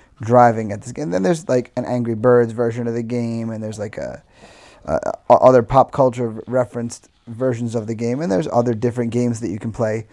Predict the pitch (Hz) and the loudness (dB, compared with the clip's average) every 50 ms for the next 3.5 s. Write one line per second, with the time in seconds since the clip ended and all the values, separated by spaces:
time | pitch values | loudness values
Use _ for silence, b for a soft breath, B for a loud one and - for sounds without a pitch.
0 | b b b b b b - - 165 175 175 151 160 147 151 143 - - - - | b b b b b b 8 10 12 12 12 10 10 8 8 6 2 -4 -4 -2
1 | 117 120 117 117 - - 170 170 165 160 143 123 123 120 - - - 135 156 156 | 0 0 0 0 0 0 0 2 2 0 0 0 0 -2 -2 0 0 0 0 2
2 | - 175 170 185 160 147 120 110 113 113 101 - 123 143 156 139 127 117 113 104 | 0 0 4 4 4 4 2 0 -4 -4 -4 -4 -4 -6 -2 0 0 0 0 0
3 | 110 110 107 107 117 131 147 - _ | -6 -8 -10 -10 -10 -10 -12 -14 _